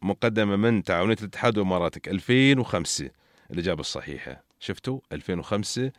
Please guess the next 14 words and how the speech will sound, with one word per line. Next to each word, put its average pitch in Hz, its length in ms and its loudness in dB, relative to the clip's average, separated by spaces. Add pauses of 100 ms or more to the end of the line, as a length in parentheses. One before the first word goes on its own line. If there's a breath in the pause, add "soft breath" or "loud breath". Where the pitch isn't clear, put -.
(340 soft breath)
الإجابة 87 580 -2 (220)
الصحيحة. - 600 -4 (720 loud breath)
آه، 98 280 2
محمد 107 340 -2
سالم 95 260 0
محمد 127 440 -2
هو 90 260 -2
الفايز 92 640 -2
بهذا 82 300 -4
السؤال، 120 580 -2
على 85 180 -4
طول 98 380 -4
جاوب، 117 420 2 (120)
نعم. 117 380 0